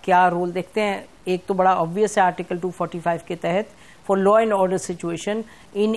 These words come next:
aid of civil power इनको बुलाया जा सकता है, लेकिन as things stand क्या ख्याल है जनरल साहब का, क्योंकि ये सियासत पर भी इनकी नजर होती है, but हम इनसे defense और security पर बात करेंगे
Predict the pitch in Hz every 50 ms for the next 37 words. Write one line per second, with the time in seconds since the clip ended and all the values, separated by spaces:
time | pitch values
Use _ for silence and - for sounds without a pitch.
0 | 226 - 190 226 247 240 226 214 - - - 175 175 170 170 160 - - 175 190
1 | 202 190 180 175 160 185 175 160 160 156 156 156 160 160 165 156 - 180 - -
2 | - 165 160 - - 165 170 175 180 180 175 170 - 190 190 185 180 180 - -
3 | - - - - - - - 185 202 226 240 214 - - - 208 196 185 180 160
4 | - - - 180 180 175 180 185 185 180 175 - - - 170 170 170 - - -
5 | 160 156 156 160 151 156 165 175 170 165 - - - - - - - 156 180 185
6 | 185 175 - 185 185 180 - 196 196 196 196 180 - 190 202 226 240 226 - -
7 | 180 170 156 - - 190 185 - - 190 190 190 196 196 190 196 196 190 190 196
8 | 214 214 214 254 240 240 226 226 226 226 226 214 202 202 - 208 185 175 180 170
9 | - - 196 190 190 185 - - 175 165 - - - 175 - - 180 165 165 156
10 | - 175 165 - 165 151 151 160 160 170 - - - 160 165 170 180 185